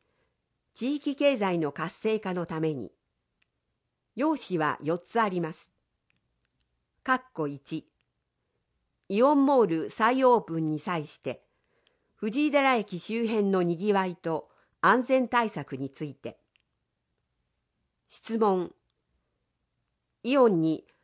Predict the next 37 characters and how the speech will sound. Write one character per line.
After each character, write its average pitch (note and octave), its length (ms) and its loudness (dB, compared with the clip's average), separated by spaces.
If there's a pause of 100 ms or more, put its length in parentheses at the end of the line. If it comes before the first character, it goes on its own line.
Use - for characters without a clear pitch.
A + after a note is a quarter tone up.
(140)
ど C#4 140 4
の D#4+ 120 4
よ A#3 180 6
う F#3 60 2
な D3+ 220 -4
社 F3+ 200 -6
会 A#3+ 240 2
的 G#3+ 220 -4
役 G3 260 -2
割 F#3 260 0
を F3 60 -2
果 F3+ 140 -8
た F#3 140 -4
し - 80 -10
て D#3 120 -6
も C#3+ 140 -4
ら D#3 140 -2
う D#3 40 -2
の C#3 140 -6
か。 - 180 -12 (1800)
答 B3 240 6
弁。 C#3 320 -4 (1120)
市 - 140 -18
と F3 120 2
し F3 100 -8
て G3+ 140 0
は D#3+ 260 -2 (260)
市 A#3 240 -2
民 D#4 220 4
サ C4+ 240 2
ー - 20 0
ビ F3+ 80 -4
ス - 160 -12
の D3 120 0
向 F3+ 260 0
上 D#3+ 240 -2
や D3 240 -4